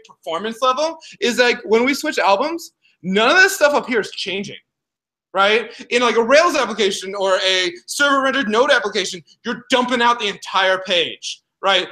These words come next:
All this hard-earned markup that you, you worked for, right? You're dumping it out every time and, like, reloading a new page of the same shit, right?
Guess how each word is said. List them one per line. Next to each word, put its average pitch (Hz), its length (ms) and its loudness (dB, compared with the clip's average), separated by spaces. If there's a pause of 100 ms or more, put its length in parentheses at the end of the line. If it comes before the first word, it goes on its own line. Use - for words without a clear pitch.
All 285 180 4
this 330 140 0
hard-earned 233 520 0
markup 208 460 -2 (180)
that 180 80 -10
you, 285 220 -4
you 240 120 -4
worked 262 300 0
for, 127 260 -10 (420)
right? 220 320 2 (220)
You're 254 200 -4
dumping 302 340 0
it 254 160 0
out 220 280 2 (220)
every 226 380 -2
time 233 600 -6 (280)
and, 185 260 -2
like, 180 260 -2 (100)
reloading 220 400 0
a 185 40 -4
new 190 140 -2
page 185 280 -6
of 160 180 -10
the 160 80 -6
same 143 340 -12
shit, 107 220 -14 (560)
right? 160 480 2